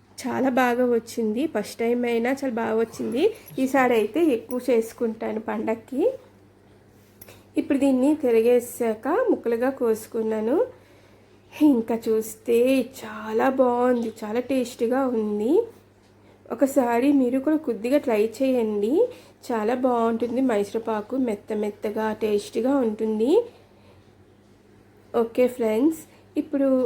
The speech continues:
మరొక వీడియోతో అయితే మళ్ళీ కలుస్తాను. ఓకే, ఇప్పుడు మనం గ్లాసు పిండికి గ్లాసున్నర ఆయిల్, గ్లాసున్నర పంచదార తీసుకొని ఇందులో మనం ఇంట్లో ఉన్న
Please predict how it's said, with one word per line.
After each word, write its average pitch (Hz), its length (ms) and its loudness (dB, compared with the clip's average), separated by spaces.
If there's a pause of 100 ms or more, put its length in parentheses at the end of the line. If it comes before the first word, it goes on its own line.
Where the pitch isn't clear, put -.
(220)
మరొక 226 360 -2
వీడియోతో 226 420 2
అయితే 220 300 -2
మళ్ళీ 233 340 2
కలుస్తాను. 208 680 -4 (1040)
ఓకే, 240 240 -2 (200)
ఇప్పుడు 285 320 0
మనం 262 320 2
గ్లాసు 226 580 2
పిండికి 233 580 0 (140)
గ్లాసున్నర 220 760 0 (280)
ఆయిల్, 208 340 2 (440)
గ్లాసున్నర 226 600 -2
పంచదార 220 600 -2
తీసుకొని 220 840 -4 (520)
ఇందులో 262 380 4
మనం 240 300 2
ఇంట్లో 220 400 0
ఉన్న 226 260 0